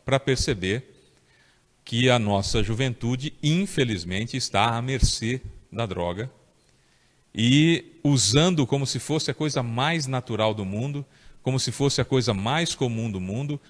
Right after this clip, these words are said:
como se não fizesse mal algum. Por outro lado, ressalta mais uma vez aquilo que falamos há muitos anos, da incompetência do governo estadual,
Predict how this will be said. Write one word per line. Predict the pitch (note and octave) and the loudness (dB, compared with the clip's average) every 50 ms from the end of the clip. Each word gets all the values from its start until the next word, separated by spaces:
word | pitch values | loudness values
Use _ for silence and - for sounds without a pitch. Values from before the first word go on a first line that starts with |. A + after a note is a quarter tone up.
| - _ _ _ | -20 _ _ _
como | - C3+ C#3+ C#3 | -2 0 0 0
se | - - C3 | -2 -2 -2
não | B2+ D3 D3+ | -2 -2 -2
fizesse | - - C3 G#2+ F#2 G#2 B2+ C#3 C#3 - - A#2+ | -2 -2 -4 -4 0 0 -2 -2 -2 -4 -6 -6
mal | G#2+ G2+ G#2 G#2 G#2+ G#2+ G2 | -6 -6 -4 -4 -2 0 0
algum. | F#2 F2+ F2 E2+ E2+ F2+ E2 D#2+ - _ _ _ _ _ _ _ _ _ _ _ _ _ _ _ _ _ - - _ _ _ _ _ _ _ _ _ _ _ _ _ _ _ _ _ _ _ - - - _ _ | 0 -2 -2 -4 -8 -10 -10 -12 -14 _ _ _ _ _ _ _ _ _ _ _ _ _ _ _ _ _ -20 -20 _ _ _ _ _ _ _ _ _ _ _ _ _ _ _ _ _ _ _ -20 -20 -20 _ _
Por | - B2+ B2+ | 0 2 4
outro | C3+ C#3 B2+ D3 C3 | 4 2 2 2 4
lado, | C3 C#3 D3+ E3 D#3+ E3+ D#3+ D3 C3+ - - - - _ _ - _ _ _ _ _ _ _ - | 4 6 4 4 2 0 -2 -2 -4 -6 -14 -20 -20 _ _ -20 _ _ _ _ _ _ _ -8
ressalta | - - B2+ A#2 - - - C3+ B2+ B2+ A#2+ G#2+ - G#2 | 0 0 2 2 2 2 4 6 6 6 6 4 0 -2
mais | G#2 A2 A#2 A#2 G#2+ - | 0 0 0 0 0 -2
uma | A2 G2+ F#2+ | -2 -4 -2
vez | F2 A2 C3+ C#3+ C3 | -2 -2 -2 -2 -2
aquilo | A#2 G2+ - A#2+ A2 G2+ | -4 -6 -6 -6 -8 -6
que | - G2 | -10 -8
falamos | - A2 F#2+ F#2+ G2 G2 F#2+ F2 | -6 -4 -4 -4 -4 -6 -6 -6
há | F#2 F2 | -6 -8
muitos | F2 F#2 F#2 F#2 - G2 F#2 | -6 -8 -10 -8 -10 -8 -6
anos, | B2+ D3+ D#3+ C#3+ - - - _ _ _ _ _ _ _ _ - - - - - - _ _ _ _ _ _ _ _ _ _ _ _ _ _ _ _ _ _ _ | -6 -6 -6 -8 -10 -12 -14 _ _ _ _ _ _ _ _ -20 -20 -20 -20 -20 -20 _ _ _ _ _ _ _ _ _ _ _ _ _ _ _ _ _ _ _
da | F2+ F#2 G#2+ A2+ A2 A2 A2+ | -6 0 2 4 4 4 4
incompetência | B2 B2 - - C3 B2+ A#2 C3+ A2+ - - - D3 E3 D#3+ - - - G2+ | 0 -2 0 0 0 0 2 0 -2 -2 -2 -2 -2 -2 0 -2 -2 -4 -4
do | F2+ G2+ | -4 -2
governo | G2 G2+ F2+ E2+ G2 F#2 F2+ F2+ | -2 -4 -2 -2 -2 -2 -2 -4
estadual, | F2 - G#2+ F#2+ F2+ G2 G2 A#2+ C#3 D3 - - - _ _ _ | -6 -4 -6 -4 -2 0 0 0 0 -2 -4 -10 -20 _ _ _